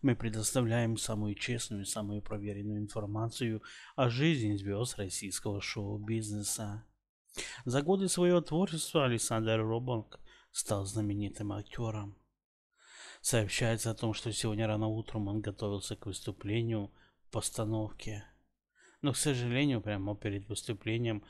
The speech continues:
ему стало плохо в гримерке. Друзья, которые на тот момент оказались рядом, пытались его привести в чувство, но ничего не вышло. Пришлось вызывать скорую помощь.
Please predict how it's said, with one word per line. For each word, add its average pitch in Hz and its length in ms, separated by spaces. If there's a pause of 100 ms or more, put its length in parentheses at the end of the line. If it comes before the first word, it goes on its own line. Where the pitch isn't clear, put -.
(200)
ему 104 220
стало 95 340
плохо 110 440
в 101 100
гримерке. 104 760 (1160)
Друзья, 131 340
которые 113 380
на 107 60
тот 104 180
момент 110 300
оказались 107 560
рядом, 117 340
пытались 107 460
его 107 140
привести 104 460
в 98 140
чувство, 117 440
но 101 100
ничего 104 380
не 104 160
вышло. 107 480 (300)
Пришлось 107 500 (200)
вызывать 95 400
скорую 95 420
помощь. 98 640